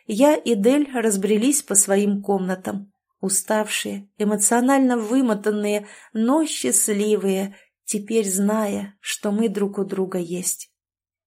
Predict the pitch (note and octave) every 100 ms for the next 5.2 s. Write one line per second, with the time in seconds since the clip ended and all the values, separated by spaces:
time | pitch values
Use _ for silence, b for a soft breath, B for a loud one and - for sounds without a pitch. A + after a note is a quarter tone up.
0 | _ _ _ - G3 G3 G#3+ G#3 G#3 G3
1 | G3+ G3+ G3+ G3 - _ _ G#3 A3 C4
2 | C#4 C4+ C#4 - C4 C#4+ C4+ C4 A#3 A#3+
3 | B3+ B3 B3+ C4 A3+ F#3+ G3 G3+ G3+ _
4 | _ - G3 F#3+ F#3+ F#3 - - G#3+ B3
5 | C4